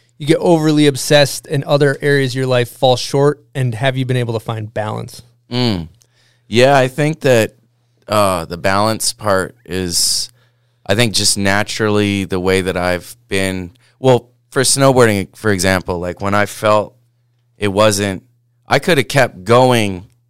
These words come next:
Speaker 2: and kept trying to do another video part or do another contest. But when it didn't feel like something that I was truly, like,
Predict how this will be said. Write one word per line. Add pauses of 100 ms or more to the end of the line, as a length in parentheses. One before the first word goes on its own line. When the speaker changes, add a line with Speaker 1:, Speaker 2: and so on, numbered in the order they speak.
Speaker 2:
and
kept
trying
to
do
another
video
part
or (140)
do
another
contest. (500)
But
when
it
didn't
feel (680)
like
something
that
I
was
truly,
like,